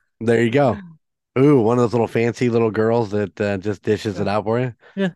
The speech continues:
Speaker 2: just with that little scooper thing in a bag,
Speaker 1: Yeah.
Speaker 2: just
Speaker 1: Fuck yeah.
Speaker 2: like
Speaker 1: All
Speaker 2: a
Speaker 1: right.
Speaker 2: professional.
Speaker 1: Like a pro.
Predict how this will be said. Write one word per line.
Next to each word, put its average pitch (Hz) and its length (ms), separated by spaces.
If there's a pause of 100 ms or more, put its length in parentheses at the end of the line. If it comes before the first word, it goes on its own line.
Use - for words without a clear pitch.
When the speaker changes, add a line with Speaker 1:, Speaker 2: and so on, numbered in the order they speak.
(140)
Speaker 2:
just 165 160 (280)
with 175 120
that 170 120
little 165 140
scooper 175 340
thing 175 340
in 156 80
a - 20
bag, 165 320
Speaker 1:
Yeah. 139 160
Speaker 2:
just - 140 (260)
Speaker 1:
Fuck - 260
yeah. 123 380
Speaker 2:
like - 0
Speaker 1:
All 107 120
Speaker 2:
a 123 40
Speaker 1:
right. 143 140
Speaker 2:
professional. 156 500 (340)
Speaker 1:
Like 110 300
a 92 80
pro. 104 840